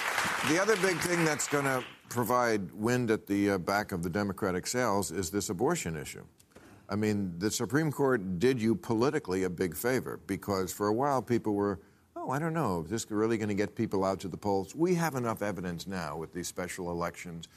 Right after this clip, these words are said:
and the polling. We see, and you know who really is up in arms about this that we didn't think was gonna be? Dads.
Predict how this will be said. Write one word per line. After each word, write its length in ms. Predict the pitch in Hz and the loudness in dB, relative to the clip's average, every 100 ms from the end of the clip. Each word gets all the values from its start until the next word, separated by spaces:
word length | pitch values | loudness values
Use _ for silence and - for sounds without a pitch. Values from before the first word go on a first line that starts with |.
| - - | -16 -8
and 120 | 98 | -6
the 60 | |
polling. 500 | 95 98 90 82 80 - - - | -6 -6 -6 -6 -8 -12 -16 -4
We 140 | 127 127 | -2 -2
see, 320 | 113 95 85 - - | -2 -4 -6 -14 -8
and 140 | 120 | -4
you 80 | 123 | -2
know 140 | 139 160 | 0 0
who 300 | 165 190 139 95 | 2 2 0 0
really 460 | 110 131 151 151 - | 0 2 2 0 -2
is 160 | 120 113 | -4 -2
up 180 | 120 131 | -4 -4
in 80 | |
arms 280 | 123 135 131 | -6 -6 -6
about 260 | 131 127 123 | -4 -6 -4
this 160 | 135 | -6
that 120 | 120 82 | -4 -4
we 120 | 101 | 0
didn't 300 | 95 101 92 | 0 -2 -4
think 220 | - 110 120 | -6 -6 -6
was 140 | 107 | -6
gonna 180 | 120 117 | -6 -6
be? 200 | 131 - - - | -6 -8 -10 -4
Dads. 640 | 98 120 95 67 - | -2 0 -2 -6 -14